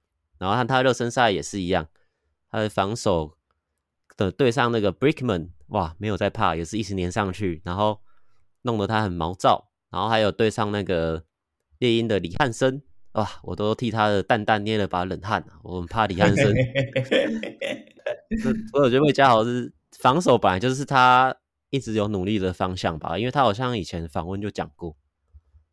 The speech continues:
Speaker 1: 但是我觉得他现在，呃，传球也蛮厉害的，他有几个快攻的传球跟阵地战的传球都传得蛮好的。然后剩下就是外线吧，可能要再多投一点，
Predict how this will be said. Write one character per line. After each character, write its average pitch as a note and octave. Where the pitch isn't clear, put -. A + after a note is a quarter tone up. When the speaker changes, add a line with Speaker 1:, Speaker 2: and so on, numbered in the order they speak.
Speaker 1:
但 D3+
是 F3+
我 C#3
觉 G#2
得 A#2+
他 C3
现 C#3
在， C#3
呃， F2
传 G#2+
球 A#2+
也 F2+
蛮 E2
厉 F2+
害 E2
的， -
他 A#2
有 C#3
几 G#2
个 F#2
快 C#3+
攻 B2+
的 A#2
传 G2
球 F#2+
跟 A2
阵 A#2
地 A2+
战 G#2
的 F2+
传 F2
球 E2
都 G#2
传 E2+
得 E2+
蛮 D#2+
好 E2+
的。 F2
然 F#2
后 G#2+
剩 A#2+
下 A#2
就 G#2+
是 G#2
外 G#2+
线 F#2
吧， D2+
可 -
能 E2+
要 F#2
再 F2+
多 B2
投 F2
一 G2+
点， -